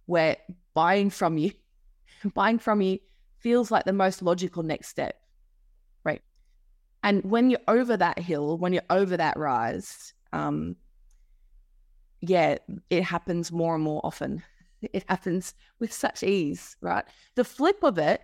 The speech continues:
Speaker 1: the flip of that magnetic flow zone is in the forcing zone. And that's
Speaker 2: Mm-hmm.
Speaker 1: when you're in your masculine authority,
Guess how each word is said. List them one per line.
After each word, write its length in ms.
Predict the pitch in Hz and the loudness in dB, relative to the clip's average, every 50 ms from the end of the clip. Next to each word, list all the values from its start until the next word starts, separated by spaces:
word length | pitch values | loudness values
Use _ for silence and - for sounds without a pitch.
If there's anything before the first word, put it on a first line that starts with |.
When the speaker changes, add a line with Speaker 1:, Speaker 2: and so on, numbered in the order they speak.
| _ _ _ _ | _ _ _ _
Speaker 1:
the 100 | - 214 | -8 -8
flip 300 | - - 269 311 - - | -6 -2 -2 -2 -2 -2
of 140 | 254 214 214 | -4 -4 2
that 220 | 185 175 170 - _ - - | 2 2 2 2 _ -12 -4
magnetic 560 | - 170 160 160 160 170 170 165 160 - - | 0 0 0 0 0 -2 -2 -2 -2 -4 -6
flow 280 | - - 175 160 165 165 | -8 -4 0 0 0 0
zone 320 | - 165 151 151 151 - | 0 -2 -2 -2 -2 -4
is 180 | - 156 151 - | -4 -6 -6 -4
in 240 | - 165 160 160 156 | -4 -4 -2 -2 -4
the 80 | 156 | -4
forcing 540 | - - - - 160 170 170 - - 208 208 | -6 -6 -10 -8 -6 -6 -6 -4 -2 -2 -2
zone. 420 | 196 208 196 208 240 151 170 180 - _ _ _ _ _ _ _ _ - | 0 0 0 0 0 -2 -4 -8 -12 _ _ _ _ _ _ _ _ -2
And 120 | 202 196 | 0 2
that's 200 | 180 - - - | 2 0 0 -4
Speaker 2:
Mm-hmm. 80 | 160 202 | -6 -4
Speaker 1:
when 280 | 190 185 175 170 170 - _ _ _ _ - | -4 -2 -2 -4 -6 -10 _ _ _ _ -4
you're 160 | 185 170 - - | -4 -4 0 2
in 220 | 214 240 262 269 | 2 4 4 4
your 80 | 240 208 | 4 2
masculine 500 | 185 185 180 - - - 180 175 170 165 | 0 0 -2 -4 -8 -10 -8 -6 -4 -4
authority, 720 | 156 151 - 156 147 147 147 147 156 165 196 262 285 | -6 -6 -6 -4 -4 -4 -4 -4 -6 -6 -6 -8 -10